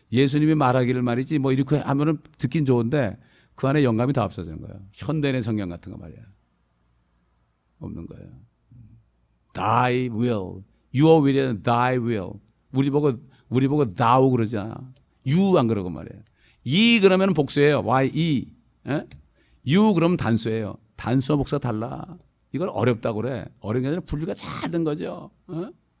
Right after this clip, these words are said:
얼마나, 얼마나 정확하게 되는지 몰라.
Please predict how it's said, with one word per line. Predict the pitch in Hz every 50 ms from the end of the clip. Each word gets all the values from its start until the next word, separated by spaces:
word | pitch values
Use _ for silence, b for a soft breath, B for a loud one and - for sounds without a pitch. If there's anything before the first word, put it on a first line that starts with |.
| _ _ _ _ _ _ _ _ _ _ _ _ _ _ _
얼마나, | - - 147 175 202 214 220 214 202 196 196 202 202
얼마나 | - - 165 165 165 165 170 160
정확하게 | - - 143 139 123 131 127 123 120
되는지 | 120 110 107 104 120
몰라. | 143 131 - 76 67 67 -